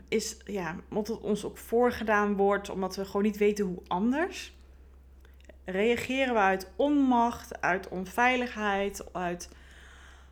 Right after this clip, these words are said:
reddeloosheid, wat het ook allemaal is, uit, uit gewoon niet weten wat je ermee moet doen.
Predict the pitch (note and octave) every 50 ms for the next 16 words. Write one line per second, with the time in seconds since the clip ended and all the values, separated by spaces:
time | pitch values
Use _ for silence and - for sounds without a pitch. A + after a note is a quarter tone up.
0 | - - - F3+ G3+ A#3+ A3 G3+ G3 F#3+ G3+ A#3 C#4 D4+ - - A#3 A#3 A3+ A3
1 | A3 A3 G#3+ G#3+ F3+ E3+ A3+ C4 C#4 A3 G3 F3 E3 E3+ E3+ D#3+ - - - A#3+
2 | D#4 E4 - - - - G3+ G3 F#3+ - G3 G3+ F#3+ F#3+ - - - G3+ F#3+ F#3
3 | F#3 F#3+ G3 G3 G3+ B3 A#3+ G#3+ F3+ E3 G#3 B3+ C#4+ C4+ - G3+ F3 E3+ D#3 G#3+
4 | A#3 A#3 - G3 F3+ E3 D#3 D#3 D#3 D#3 C#3+ D3 - G3+ G#3+ B3+ D#4 F4 F#4 F4+